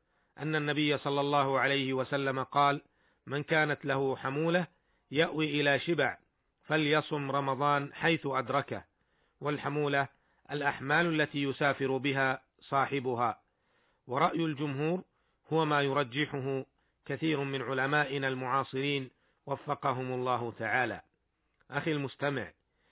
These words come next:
إن هذا الدين يسر، فانظر كيف رخص الله جل وعلا للمسلم الصائم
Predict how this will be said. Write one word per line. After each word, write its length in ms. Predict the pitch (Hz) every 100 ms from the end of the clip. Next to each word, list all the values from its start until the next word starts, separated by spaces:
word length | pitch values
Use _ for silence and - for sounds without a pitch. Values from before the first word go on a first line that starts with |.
| _ -
إن 200 | 165 175
هذا 300 | 165 170 151
الدين 560 | 127 131 156 147 139 143 -
يسر، 400 | 135 156 - - _ _ _ _ -
فانظر 520 | 165 170 143 135 98 _ _ -
كيف 260 | 156 143
رخص 400 | 139 151 - 143
الله 400 | 147 147 143 139
جل 240 | 131 147 143
وعلا 520 | 135 127 151 156 147
للمسلم 580 | 139 135 143 - 143 139
الصائم 500 | - 160 151 120